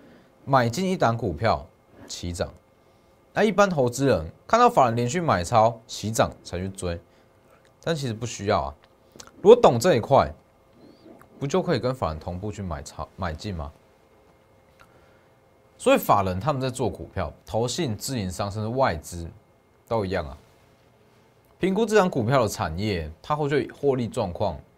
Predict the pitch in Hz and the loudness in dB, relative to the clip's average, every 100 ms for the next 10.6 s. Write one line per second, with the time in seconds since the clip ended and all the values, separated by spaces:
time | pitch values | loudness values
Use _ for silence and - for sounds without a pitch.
0 | _ - 98 78 - 80 71 _ _ _ | _ -16 -12 -12 -12 -16 -18 _ _ _
1 | _ _ _ _ _ _ _ _ _ _ | _ _ _ _ _ _ _ _ _ _
2 | _ _ _ - 269 262 233 165 135 139 | _ _ _ 4 4 6 6 6 2 0
3 | 139 107 95 - 131 131 101 92 92 67 | 0 -2 -4 -4 -4 -4 -6 -6 -6 -8
4 | - _ _ _ 147 170 190 180 180 180 | -12 _ _ _ -4 -2 2 2 2 -2
5 | _ _ _ _ _ _ _ _ 87 71 | _ _ _ _ _ _ _ _ -12 -8
6 | - 226 233 151 120 139 110 98 80 101 | -2 0 2 0 0 -2 -2 -4 -4 -6
7 | 95 160 170 127 117 117 92 98 78 - | -4 -4 -2 -2 -4 -4 -8 -6 -10 -14
8 | - 151 135 117 113 104 104 104 - - | -8 -6 -4 -4 -6 -4 -4 -6 -8 -12
9 | - _ _ _ _ _ _ _ _ - | -14 _ _ _ _ _ _ _ _ -8
10 | 131 - 82 67 - 73 | -6 -4 -6 -8 -10 -12